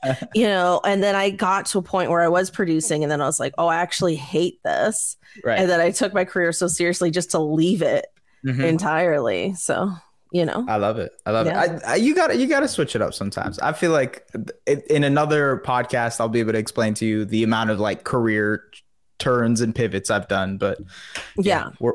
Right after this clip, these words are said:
Speaker 1: we're here doing,
Speaker 2: Uh,
Speaker 1: uh, doing reporting and basketball stuff. So
Speaker 2: Yeah, absolutely. I gotta ask you one more question before we start, uh,
Speaker 1: Sure.
Speaker 2: diving into N B A stuff. Um, you have, um,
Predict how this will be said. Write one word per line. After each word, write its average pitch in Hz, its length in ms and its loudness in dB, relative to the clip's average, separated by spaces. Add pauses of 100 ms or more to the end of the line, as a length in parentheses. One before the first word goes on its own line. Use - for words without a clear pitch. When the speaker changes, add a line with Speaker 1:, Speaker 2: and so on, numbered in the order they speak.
Speaker 1:
we're 127 140 0
here 117 340 0 (100)
doing, 113 320 2
Speaker 2:
Uh, 110 40 2
Speaker 1:
uh, 107 260 0
doing 120 160 0
reporting 113 500 0
and 107 80 0
basketball 104 560 -2
stuff. 104 300 -6
So - 240 -8 (240)
Speaker 2:
Yeah, 277 380 0
absolutely. 214 680 2
I 220 120 0
gotta 240 320 2
ask 185 360 0
you 185 120 2
one 170 100 2
more 170 100 2
question 165 300 -4
before 160 240 0
we 160 80 2
start, 160 460 -2
uh, 160 220 2
Speaker 1:
Sure. 147 120 2
Speaker 2:
diving 165 220 0
into 165 200 0
N 156 120 0
B 156 140 0
A 151 100 0
stuff. - 340 -2 (460)
Um, 175 380 2
you 233 260 2
have, 240 560 -2 (140)
um, 175 600 2